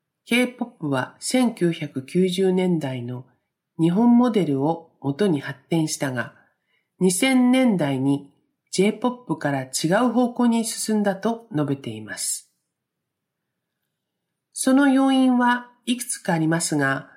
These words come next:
最も重要なのは、K-ポップのグループが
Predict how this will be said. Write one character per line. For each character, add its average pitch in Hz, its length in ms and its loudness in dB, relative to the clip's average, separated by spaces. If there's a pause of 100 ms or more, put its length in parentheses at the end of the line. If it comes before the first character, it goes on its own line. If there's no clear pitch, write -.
(400)
最 214 460 0
も 302 140 6
重 185 200 4
要 185 180 2
な 190 160 2
の 165 140 2
は、 143 340 -2 (360)
K- 262 200 2
ポ 269 140 -2
ッ - 40 -2 (100)
プ 202 160 0
の 165 120 2
グ 156 120 -2
ル 175 180 4
ー - 20 -18
プ 135 160 -2
が 131 280 -4